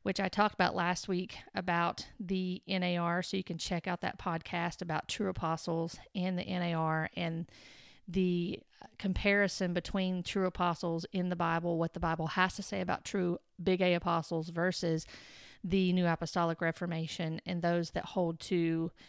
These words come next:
that. What we actually came out of was morphing in, had morphed into really embracing the, uh,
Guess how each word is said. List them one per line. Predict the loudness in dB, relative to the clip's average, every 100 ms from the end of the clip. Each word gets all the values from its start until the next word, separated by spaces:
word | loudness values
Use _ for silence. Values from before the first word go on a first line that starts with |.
| -20 -20 -20 _
that. | 0 2 2 0 -8 -18 -14
What | 2 2 4
we | 4 6
actually | 4 0 -4
came | -2 0 2
out | 4
of | 2 0 0
was | 2 4 2 0 -6 -8 -2
morphing | 4 4 4 2 -2 -2
in, | -2 -2 -6 -4
had | 0
morphed | 4 4 2
into | 0 0 0 0 0 -4 -2
really | 4 4 4
embracing | 0 0 2 2 -2 -6 -8 -8 -12 -18 -20 -14
the, | -2 -2 -2 -6 -10 -6
uh, | -4